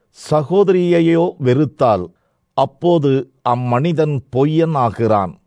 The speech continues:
அம்மனிதன் தான் காண்கிற சகோதரனை நேசிப்பதில்லை. எனவே,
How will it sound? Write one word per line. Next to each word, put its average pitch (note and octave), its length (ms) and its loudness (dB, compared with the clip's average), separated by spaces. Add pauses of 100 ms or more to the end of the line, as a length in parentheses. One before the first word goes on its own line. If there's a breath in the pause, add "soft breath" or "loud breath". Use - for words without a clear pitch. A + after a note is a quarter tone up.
(280)
அம்மனிதன் D#3+ 840 -2 (140)
தான் C#3 400 -2
காண்கிற E3 800 0
சகோதரனை E3+ 840 0
நேசிப்பதில்லை. A#2+ 960 0 (360)
எனவே, A#2+ 640 0